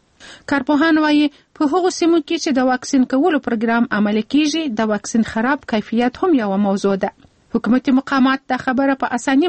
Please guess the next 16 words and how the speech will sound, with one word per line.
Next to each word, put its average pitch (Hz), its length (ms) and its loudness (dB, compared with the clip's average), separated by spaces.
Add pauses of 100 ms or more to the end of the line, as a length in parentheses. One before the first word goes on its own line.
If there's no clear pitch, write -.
مني 226 200 -2
چې - 180 -2 (580)
د 285 100 2
واکسین 277 320 2 (120)
کولو 359 300 2
په 320 200 -4
پروګرام 277 540 2
کې 302 120 -2 (200)
د - 20 2 (320)
امکاناتو 247 880 2 (240)
او 226 60 0 (160)
کارکوونکو 247 720 0
د 220 160 0
ظرفیتونو 226 640 -2
کمښت 254 360 0
دی. 190 120 -10